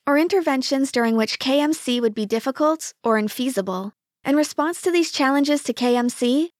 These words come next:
Doctor Hansen and her colleagues looked to develop a low-cost, non-electric warming device. The team initially undertook a review to see if any adequate products were already in existence.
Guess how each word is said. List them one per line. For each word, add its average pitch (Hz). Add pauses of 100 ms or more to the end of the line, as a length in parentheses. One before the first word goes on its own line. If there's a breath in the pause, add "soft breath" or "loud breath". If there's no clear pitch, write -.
Doctor 330
Hansen 294
and 262
her 285
colleagues 226
looked 302
to 381
develop 294
a 247
low-cost, 247 (160)
non-electric 277
warming 247
device. 202 (520)
The 302
team 370
initially 320
undertook 320
a 320
review 254 (120)
to 320
see 339
if 330
any 403
adequate 294
products 233
were 214
already 254
in 226
existence. -